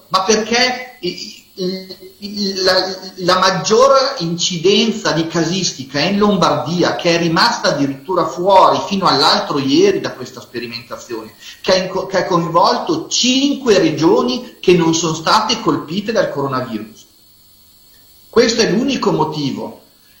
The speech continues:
È ovvio che ci sarà un motivo perché Istituto Superiore di Sanità e aifa abbiano deciso di affidare a Pisa questa sperimentazione, tra l'altro che Pisa non è riuscita ad arruolare nella prima fase.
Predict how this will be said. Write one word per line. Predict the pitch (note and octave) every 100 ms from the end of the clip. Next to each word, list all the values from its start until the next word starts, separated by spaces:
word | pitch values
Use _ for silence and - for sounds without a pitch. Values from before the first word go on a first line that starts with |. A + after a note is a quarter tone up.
| _
È | - G3
ovvio | A3+ C#4 B3
che | - F#3 E3+ D3 - -
ci | F#3
sarà | - F3+ E3+ C4
un | C#4+
motivo | B3 A3 G3+ E3+ D3
perché | D#3+ -
Istituto | D#3+ C#3+ D3 F#3+ G#3+
Superiore | A#3+ A3 F3 E3+ E3
di | D#3+
Sanità | - D#3 C#3+ E3 D#3+
e | C#3+
aifa | C#3+ C#3+ C#3 - - - -
abbiano | D#3+ D#3 D3+ D3
deciso | D3 - F3
di | E3+
affidare | D3 - C#3+ C#3 C#3
a | C3
Pisa | - G3+ F#3+ C3 B2
questa | C#3 -
sperimentazione, | B2+ C3+ C3 B2+ B2 - E3+ A#3+ A3 - -
tra | - D#3+
l'altro | F#3 F3
che | - D#3
Pisa | - F#3+ G#3+ A#3+
non | G#3+
è | D3+
riuscita | C#3 C3+ F3+ E3+
ad | -
arruolare | D3+ C3+ C3 C3 D3+ G#3
nella | G3+ D3 B2+
prima | C3+ B2+ A#2
fase. | B2+ C#3+ C#3+ G#2+